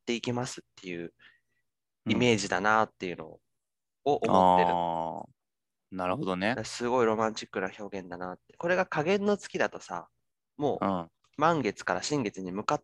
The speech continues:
Speaker 1: てっちゃう方じゃん。
Speaker 2: うんうん。
Speaker 1: だから、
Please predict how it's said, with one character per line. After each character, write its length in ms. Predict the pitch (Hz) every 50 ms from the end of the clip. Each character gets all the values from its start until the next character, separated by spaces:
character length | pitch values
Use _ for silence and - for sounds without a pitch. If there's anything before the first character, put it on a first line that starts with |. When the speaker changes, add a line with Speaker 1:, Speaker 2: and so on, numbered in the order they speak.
| _
Speaker 1:
て 80 | - 220
っ 40 | - _
ち 80 | _ -
ゃ 40 | 90
う 20 | 90
方 200 | - - 92 87
じ 100 | 87 85
ゃ 40 |
ん。 80 | 78 - - _ _ _ _ _ _ _ _ _ _ _ _ _ _ _ _ -
Speaker 2:
う 40 | 139
ん 40 | 131
う 560 | 117 104 98 95 95 92 92 90 87 87 87
ん。 60 | 87 _ _ _ _
Speaker 1:
だ 100 | - 143
か 80 | - -
ら、 380 | 139 143 147 151 139 113 -